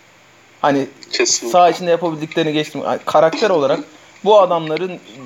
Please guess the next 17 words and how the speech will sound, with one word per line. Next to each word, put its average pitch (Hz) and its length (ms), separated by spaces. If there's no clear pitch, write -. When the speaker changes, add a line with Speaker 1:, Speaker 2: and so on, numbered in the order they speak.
Speaker 1:
rı-, 165 340
bizim 156 180
öyle 175 200
ya 143 100
da 151 100
böyle 151 200
bir 151 60
şekilde 139 240
playoff'ta 143 380
izlememiz 127 520
lazım. 110 260
Çok 165 180
da 160 60
iyi 139 100
girdiler 113 400
bubble'a. 107 260
Ee, 117 500